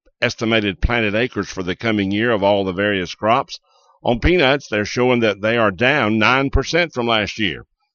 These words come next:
They said growers would in-, intended to plant one point four eight million acres. That is down nine percent. The expected decrease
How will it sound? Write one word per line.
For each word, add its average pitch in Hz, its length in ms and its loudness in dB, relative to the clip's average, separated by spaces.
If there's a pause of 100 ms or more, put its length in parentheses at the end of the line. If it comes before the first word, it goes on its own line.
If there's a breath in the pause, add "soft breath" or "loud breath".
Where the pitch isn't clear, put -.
(260)
They 71 100 -10
said 92 260 -4
growers 101 360 0
would 92 120 -2
in-, 87 120 -4 (160)
intended 98 460 -2
to 95 100 -4
plant 104 260 0
one 120 300 -2
point 120 340 0
four 120 320 0 (100)
eight 123 220 -4
million 107 380 -2
acres. 101 420 -4 (320 soft breath)
That 95 140 -2
is 98 180 -4
down 107 300 0
nine 113 320 0
percent. 110 520 -2 (400)
The 87 100 -4
expected 113 520 -4
decrease 113 680 0